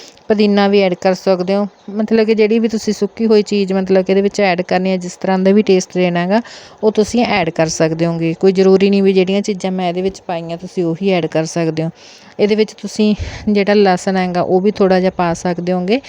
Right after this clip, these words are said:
ਸਾਫ, ਅਹ, ਮਤਲਬ ਕਿ ਜਿਹੜੀਆਂ ਗੰਢੀਆਂ ਨੇਗੀਆਂ ਲਸਣ ਦੀਆਂ ਉਹਨਾਂ ਨੂੰ ਤੁਸੀਂ ਵਿੱਚ ਐਡ ਕਰ ਦਿਓ ਤੇ ਥੋੜ੍ਹਾ ਜਿਹਾ ਭੁੱਜ ਜਾਣਗੀਆਂ, ਤੇ ਉਹ ਵੀ ਮਤਲਬ ਕਿ ਜਿਹੜਾ ਮਸਾਲਾ ਹੈਗਾ ਬਹੁਤ ਜ਼ਿਆਦਾ ਵਧੀਆ ਲੱਗਦਾ ਹੈਗਾ। ਅਦਰਕ ਵੀ ਪਾ ਸਕਦੇ ਹੋਗੇ, ਸੌਂਠ ਪਾਊ-, ਜੇ ਤੁਹਾਡੇ ਕੋਲ ਸੁੱਕਾ ਅਦਰਕ ਦਾ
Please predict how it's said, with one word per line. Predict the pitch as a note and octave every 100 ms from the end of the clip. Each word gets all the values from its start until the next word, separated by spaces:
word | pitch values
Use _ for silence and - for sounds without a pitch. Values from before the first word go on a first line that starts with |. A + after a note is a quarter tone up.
| - - -
ਸਾਫ, | - F#3+ F3
ਅਹ, | - A#2+ G3 F#3+
ਮਤਲਬ | F#3 F3+ F3+
ਕਿ | F3
ਜਿਹੜੀਆਂ | F3+ F3+ F#3+
ਗੰਢੀਆਂ | F#3+ F3+ F3 F#3+ F#3+
ਨੇਗੀਆਂ | F#3+ F3+ F3+
ਲਸਣ | F3 F#3 F3
ਦੀਆਂ | F3 E3+
ਉਹਨਾਂ | F3+ F3+
ਨੂੰ | F#3+
ਤੁਸੀਂ | F#3 F3+ F3+
ਵਿੱਚ | E3+ E3+ -
ਐਡ | F3 - D#3+ D#3+
ਕਰ | F#3 F3
ਦਿਓ | F3+
ਤੇ | E3+
ਥੋੜ੍ਹਾ | F3 F3 E3+
ਜਿਹਾ | F3+
ਭੁੱਜ | G3 F#3+ F3
ਜਾਣਗੀਆਂ, | F3 E3 F#3 G3 F#3+
ਤੇ | F#3+
ਉਹ | F3+ F3
ਵੀ | F#3+
ਮਤਲਬ | G3+ F#3 E3 E3+
ਕਿ | E3
ਜਿਹੜਾ | E3+ F3
ਮਸਾਲਾ | F#3+ F#3+ E3+ D3+ D3+
ਹੈਗਾ | D3+ E3
ਬਹੁਤ | F3+ E3
ਜ਼ਿਆਦਾ | D#3+ D#3+
ਵਧੀਆ | F3+ E3 E3+
ਲੱਗਦਾ | F#3+ F3+ D#3+ C#3+
ਹੈਗਾ। | D#3+ A3 - - - - - _ - -
ਅਦਰਕ | F3+ G3 F#3+
ਵੀ | F#3
ਪਾ | E3+ D#3+
ਸਕਦੇ | E3 F3 E3+ E3+
ਹੋਗੇ, | F3+ F3 F3+ - - -
ਸੌਂਠ | - F#3+ F3+
ਪਾਊ-, | - F#3+ E3+ - -
ਜੇ | F#3+ F#3+ F#3+
ਤੁਹਾਡੇ | F#3+ F#3 F3+
ਕੋਲ | F3+
ਸੁੱਕਾ | F3 F3+ - G3
ਅਦਰਕ | F#3+ F#3 F#3+
ਦਾ | F#3+